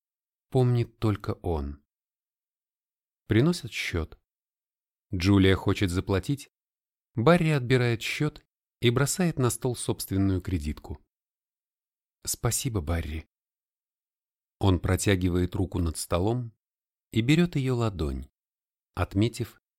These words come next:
как в глазах у нее вспыхивает удивление этим ласковым жестом.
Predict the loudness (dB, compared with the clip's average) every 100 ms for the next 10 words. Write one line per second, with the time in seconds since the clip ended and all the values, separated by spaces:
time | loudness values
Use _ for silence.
0 | _ _ _ 0 0 0 0 0 0 0
1 | 2 2 2 0 -4 -4 -4 -2 0 -2
2 | -2 -2 0 0 0 2 0 -2 -4 -2
3 | 0 0 -2 -4 -4 -2 -4 -6 -8 -12
4 | -14